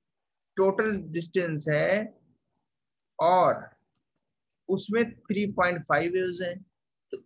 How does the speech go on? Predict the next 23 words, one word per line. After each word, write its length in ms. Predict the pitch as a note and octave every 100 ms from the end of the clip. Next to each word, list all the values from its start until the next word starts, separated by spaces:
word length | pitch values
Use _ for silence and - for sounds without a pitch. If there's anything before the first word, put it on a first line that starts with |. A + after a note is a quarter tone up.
| _
एक 340 | G3+ A3+ A#3 F#3
wave 380 | D3+ F#3 A3+
में 140 | A3+ A3+
कितनी 260 | A3 G#3+
distance 360 | G3+ G3+ G3+ G3
cover 220 | G3 G3
होगी? 220 | F3+ E3+
क्या 240 | E3+ F3 E3+
हम 120 | E3+
ऐसे 200 | E3 F3+
निकाल 320 | E3+ D3 D3
सकते 300 | - G3 -
हैं? 460 | A3+ A#3 F3+ A#2 - _ _ _ _ _ _ _ _ _ _ _
क्या 140 | F3 F3+
टू 260 | F3+ G3+
centimeter 500 | G3 F#3+ F#3 F#3+ F#3+
आएगी 280 | F3+ E3 G3
कि 100 | G3+
नहीं 180 | G#3+ G#3+
आएगी? 420 | G3+ F3+ B2 - - _ _ _ _ _ _ _ _ _
क्या 200 | - G#3 G#3
इतनी 420 | G3 G3 G3+ G#3+
distance 600 | G3 G3 G3+ G#3 G#3+ -